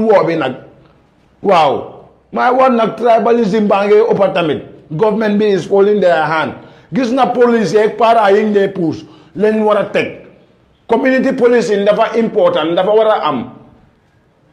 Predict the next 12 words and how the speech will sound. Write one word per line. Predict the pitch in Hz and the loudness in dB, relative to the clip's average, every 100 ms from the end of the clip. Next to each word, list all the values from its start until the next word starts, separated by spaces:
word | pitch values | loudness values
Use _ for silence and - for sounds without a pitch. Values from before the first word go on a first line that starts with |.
| _ _ | _ _
Yaa | 170 196 | -2 0
ngi | 240 254 | 2 0
understand? | 262 247 - 170 127 95 - - _ | 2 0 0 -2 -2 -8 -18 -20 _
Ñuy | 175 226 | -2 0
dugga, | 226 240 233 | 0 2 0
du | 165 160 233 | 0 0 0
dugga | 185 220 240 | 0 0 0
kër | - 247 233 | 0 -2 -2
to | 262 | -4
kër. | - 185 131 - - - | -2 -4 -4 -10 -20 -8
Desensitize | 190 - 269 - 240 190 208 180 - | -6 -2 -4 -2 -6 -2 -2 -2 -2
people. | 202 190 185 151 | -4 -4 -2 -4